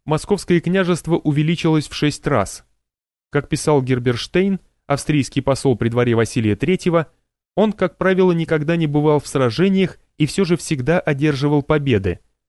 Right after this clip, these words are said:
Так что великий Стефан, знаменитый воевода Молдавии, часто поминал его на пирах, говоря, что тот, сидя дома и предаваясь сну, умножает свою державу, а сам он, Стефан, ежедневно сражаясь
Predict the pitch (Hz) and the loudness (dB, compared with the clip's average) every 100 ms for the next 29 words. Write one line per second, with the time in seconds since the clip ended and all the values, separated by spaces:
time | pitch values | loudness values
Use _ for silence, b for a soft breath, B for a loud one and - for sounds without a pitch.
0 | _ _ - 156 - 151 147 151 - 127 | _ _ -4 -4 -2 -2 0 -2 0 -4
1 | - 127 - 185 202 - _ - 117 143 | -2 -4 0 0 -2 -6 _ -6 -2 0
2 | 147 135 123 123 123 127 123 113 113 110 | 0 0 0 0 2 2 2 2 2 0
3 | 113 170 185 180 - _ _ - 208 - | 2 2 2 -2 -4 _ _ -2 -2 0
4 | 160 170 160 170 170 151 151 156 143 175 | -2 0 2 2 2 0 0 -2 0 0
5 | 147 101 - _ _ - 127 143 135 - | 0 0 -6 _ _ -4 0 2 0 0
6 | - 120 185 - - _ - - 180 175 | -4 0 0 -2 -8 _ -8 -2 0 2
7 | 160 135 123 127 131 127 123 117 110 - | 2 2 0 -2 -2 0 2 2 2 -2
8 | - 160 208 - _ _ 160 165 156 143 | -2 0 0 -2 _ _ -2 0 0 0
9 | 170 160 - 147 147 135 147 127 123 98 | 0 -2 -2 0 0 0 -2 0 0 2
10 | 90 - _ _ _ - 113 - 170 185 | -2 -8 _ _ _ -4 -4 -2 0 2
11 | 185 165 - - 165 - 156 143 _ _ | 0 -2 -10 -6 -4 0 -2 -4 _ _
12 | 131 135 143 135 117 110 - 117 98 139 | 0 2 2 0 0 -2 0 -2 0 0
13 | 180 - | 0 -2